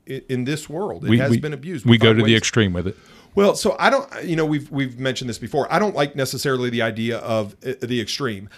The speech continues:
Speaker 1: I think we, we lose the anchor of God, his word, and we lose the, the, the telos of God, but we lose the desire to glorify him. So I'm not, no, I'm no longer trying to walk a tightrope.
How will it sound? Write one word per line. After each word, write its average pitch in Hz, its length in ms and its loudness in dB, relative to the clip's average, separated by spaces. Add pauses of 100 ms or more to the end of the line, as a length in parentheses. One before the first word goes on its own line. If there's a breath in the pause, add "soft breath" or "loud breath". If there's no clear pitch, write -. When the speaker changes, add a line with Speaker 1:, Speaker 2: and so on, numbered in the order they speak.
(200 loud breath)
Speaker 1:
I 135 140 6
think 135 300 -2
we, 117 240 0
we 117 160 -2
lose 123 460 2
the 113 180 0
anchor 117 600 -2 (280 soft breath)
of 110 360 2 (160)
God, 127 280 4
his 123 180 -6
word, 113 380 0
and 127 160 -2
we 120 100 0
lose 131 360 0
the, 123 380 -4
the, 110 440 -6 (320)
the 113 100 -8
telos 135 580 -2
of 107 120 -10
God, 107 240 -4
but 131 80 -2
we 135 100 -2
lose 135 300 0
the 131 140 -4
desire 120 500 -2
to 135 100 -8
glorify 110 500 -2
him. 110 340 -10 (200 loud breath)
So - 140 2
I'm 170 120 4
not, 202 220 -2
no, 156 180 2
I'm 156 200 -2
no 170 140 4
longer 165 420 0
trying 135 260 -6
to 123 60 -4
walk 113 400 0
a 120 60 -8
tightrope. 107 600 -12